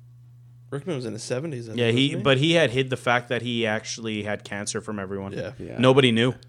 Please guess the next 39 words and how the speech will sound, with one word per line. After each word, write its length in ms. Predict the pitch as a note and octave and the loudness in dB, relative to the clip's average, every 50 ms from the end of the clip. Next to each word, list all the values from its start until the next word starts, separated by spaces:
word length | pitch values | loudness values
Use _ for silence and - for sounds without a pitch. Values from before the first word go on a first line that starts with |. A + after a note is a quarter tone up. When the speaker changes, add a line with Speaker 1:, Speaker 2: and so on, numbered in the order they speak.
| - - - - - - - - - - - - - - - - - - - - - | -20 -20 -20 -20 -20 -20 -20 -20 -20 -20 -20 -20 -20 -20 -20 -20 -20 -20 -20 -16 -8
Speaker 3:
No, 180 | - A2+ G#2+ | -4 -2 -2
he 140 | G2+ G#2+ A2 | 0 0 -2
said 160 | G#2 - A#2 G2+ | -2 0 0 0
he, 160 | A2 G#2+ - | 0 0 0
uh, 340 | - G#2 G#2 G2+ G2 - G2 | 0 0 0 0 0 0 -2
I, 20 | |
it 280 | G2+ F#2 - - G2 A2 | -2 -4 -6 -10 -10 -4
wasn't 280 | G#2+ G#2+ G2+ A2 G#2+ | -4 -4 -2 -2 -4
the 80 | - G2+ | -4 -4
release 260 | G2 G2 G#2 G2+ - | -2 -2 -4 -4 -4
from 160 | - G#2 G2 | -8 -8 -6
the 240 | F#2+ F#2+ F#2 F2+ E2 | -4 -4 -4 -4 -6
family, 640 | - - - F#2+ F#2 F#2+ F#2 F#2 F#2 F#2 F2+ F2 - - - | -6 -8 -8 -6 -6 -6 -6 -4 -4 -4 -6 -8 -10 -10 -8
uh, 300 | - F2 F2 F2 E2 - | -6 -6 -4 -6 -6 -6
Speaker 1:
Something 260 | - C3+ B2 F#2 A#2+ | -6 -8 -8 -8 -8
Speaker 3:
from 80 | A#2+ | -10
Speaker 1:
like 160 | A2+ A#2+ A#2+ - | -10 -12 -12 -10
that. 140 | A2+ G2 | -10 -8
Speaker 3:
something 340 | G2+ A2 G#2 D#2+ F#2 G2+ F#2 | -6 -6 -6 -6 -6 -8 -10
to 80 | - - | -10 -10
the 80 | - | -10
effect 280 | F#2+ - F#2+ F#2 - - | -6 -4 -6 -6 -4 -4
of 60 | - | -2
Speaker 1:
I 40 | C#3 | 0
think, 120 | D#3+ A3 | 2 2
Speaker 3:
he, 60 | G#3+ G#3 | 0 0
Speaker 1:
to 120 | - F3+ | 0 4
be 120 | D#3 D#3 | 6 8
honest, 240 | F3+ G#3+ A3 A#3+ G#3+ | 8 8 8 8 8
Speaker 3:
he 40 | E3+ | 6
had, 40 | F3 | 4
Speaker 1:
I 60 | G3 | 4
think 100 | D#3+ B2 B2+ | 2 0 0
Rickman 280 | D#3+ F3 - F#3+ F#3 | 0 0 2 0 2
Speaker 3:
he 60 | - A#2+ | 2 4
had 80 | C#3+ | 4
Speaker 1:
or, 40 | C#3 C3 | 4 4
uh, 20 | A#2+ | 6
Speaker 3:
quietly. 680 | A#2 A2 G#2 G2+ - - F#2+ G2+ G2+ G2 F#2+ F#2 | 6 6 6 4 2 0 -2 -2 0 0 -2 -4